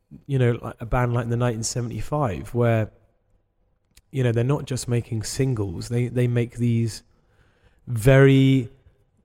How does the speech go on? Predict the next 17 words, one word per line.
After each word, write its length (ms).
gorgeous, 580
self-indulgent 1160
albums, 680
which, 440
you 100
know, 180
I, 200
I 80
mean, 280
the 80
music's 420
very, 580
very 360
different 420
from 200
us, 380
but 380